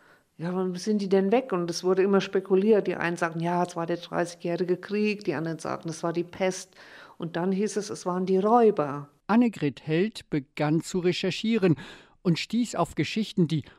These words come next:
Speaker 2: unglaublich spannend klingen.
Speaker 1: Dann gab es die Geschichte von dem Räuberkongress, wo sich vierzig Räuber aus Hunsrück, Odenwald, Eifel und,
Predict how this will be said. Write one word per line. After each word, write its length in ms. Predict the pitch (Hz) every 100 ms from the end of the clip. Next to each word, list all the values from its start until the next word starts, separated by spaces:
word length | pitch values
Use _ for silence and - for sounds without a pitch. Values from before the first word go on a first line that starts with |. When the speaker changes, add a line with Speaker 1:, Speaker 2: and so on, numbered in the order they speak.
| _ _
Speaker 2:
unglaublich 800 | - 254 180 139 135 131 131 -
spannend 760 | - - - 185 185 143 123 -
klingen. 460 | 143 131 131 139 - _ _
Speaker 1:
Dann 320 | - 190 233 226
gab 340 | 175 185 190
es 180 | 190 -
die 140 | 170
Geschichte 360 | 175 - 180 180
von 200 | - 160
dem 160 | 151
Räuberkongress, 1200 | 147 139 151 202 240 220 226 240 226 - 208 214 -
wo 120 | 170
sich 200 | 165 160 - - _
vierzig 680 | - 254 285 285 - 269 - 147
Räuber 560 | 180 202 202 196 175 -
aus 300 | 151 - -
Hunsrück, 560 | 226 220 - 202 202
Odenwald, 640 | 180 190 190 175 175 170 156
Eifel 420 | 170 185 180 -
und, 220 | 170